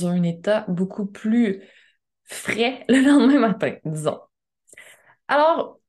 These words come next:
ce qui se passe, comme le corps physique, normalement, étant incarné comme humain, on est beaucoup dedans durant la journée et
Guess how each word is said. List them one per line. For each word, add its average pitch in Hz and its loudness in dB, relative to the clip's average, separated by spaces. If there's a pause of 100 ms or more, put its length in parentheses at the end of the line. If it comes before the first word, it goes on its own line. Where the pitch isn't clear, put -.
(160)
ce - -12
qui 415 -4
se - -8
passe, - -4
comme 277 -4
le 196 0
corps 220 -6
physique, 220 -6 (100)
normalement, 190 -6 (1400)
étant 226 -2
incarné 214 -2
comme 214 -4
humain, 208 -2 (480)
on 196 0
est 180 0
beaucoup 233 -4
dedans 226 -2
durant 196 -10
la 180 -8
journée 220 -4
et 208 -10